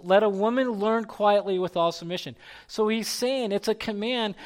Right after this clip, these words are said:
to let the women learn. Now, this is monumental in that time because of how women were viewed. Women were not viewed very highly at all.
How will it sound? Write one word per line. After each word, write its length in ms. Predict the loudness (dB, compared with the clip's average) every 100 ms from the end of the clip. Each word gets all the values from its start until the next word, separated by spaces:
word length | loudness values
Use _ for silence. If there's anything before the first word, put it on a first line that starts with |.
| -10 4
to 140 | 4
let 540 | 4 4 4 4 -2
the 120 | -2 0
women 440 | 2 2 2 2
learn. 460 | 0 0 0 -2 -8 -20 -10
Now, 180 | 2 4
this 380 | 4 4 2 2
is 160 | 0 0
monumental 1400 | -2 2 4 4 2 0 0 2 4 4 2 -2 -2
in 160 | 0 2
that 260 | 2 2
time 400 | 0 -2 -2 -6 -12 _ _ _ _ _ -20 -16 -6
because 340 | -4 -2 -2
of 80 | -2
how 220 | 2 4
women 580 | 4 4 4 4 2 2
were 160 | 2 2
viewed. 720 | -2 -2 0 0 -2 -8 -16 -20 _ _ _ _ _ -20 -20 -6
Women 420 | 0 2 4 4
were 140 | 4
not 320 | 4 4 4 0
viewed 460 | -8 -4 -4 -6 -10 -14
very 520 | -10 -2 2 4 2
highly 600 | -2 2 2 4 2 0
at 80 | 0
all. 560 | 2 4 4 4 0